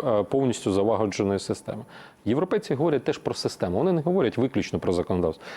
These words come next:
Коли йде мова про реформу судової гілки, це ж не мова, тому що саме тільки суди. Просто це є різні гілки влади, потрібні баланси, і потрібно, щоб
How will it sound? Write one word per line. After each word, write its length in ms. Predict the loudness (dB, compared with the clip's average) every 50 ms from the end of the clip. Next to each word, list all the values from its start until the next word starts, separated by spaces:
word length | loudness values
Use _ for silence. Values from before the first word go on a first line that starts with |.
| -12 -4
Коли 160 | -2 0 2
йде 140 | 2 2 2
мова 260 | 2 4 4 2 2
про 180 | 0 2 2 2
реформу 420 | 2 2 2 2 2 4 2 2
судової 520 | 0 0 0 0 2 4 4 4 4 4 4
гілки, 340 | 4 4 2 2 2 -2 -2
це 140 | 0 2
ж 60 | 2 2
не 80 | 4
мова, 280 | 4 4 4 4 2 2
тому 240 | 0 0 0 0 0
що 220 | 0 0 -2 -2 -2 -6 -12 -12 -12 -8
саме 300 | -4 -2 0 2 2 2
тільки 260 | 0 0 -2 -2 -2
суди. 320 | -4 -2 0 0 2 0 0
Просто 300 | 0 -2 -2 -2 -4 -4
це 240 | -2 0 0 0 -2 -4 -12 -16 -16 -8 -2
є 220 | 0 2 4 4 4
різні 300 | 4 4 4 4 4 4
гілки 340 | 4 2 2 2 2 2
влади, 380 | 2 4 4 4 2 2 2 0
потрібні 460 | 0 0 0 2 2 2 2 2 2
баланси, 560 | 2 2 2 2 2 2 0 0 -2 0 -2
і 40 | -2
потрібно, 400 | 0 0 0 0 0 2 2 0
щоб 340 | 0 0 0 0 0 0 -2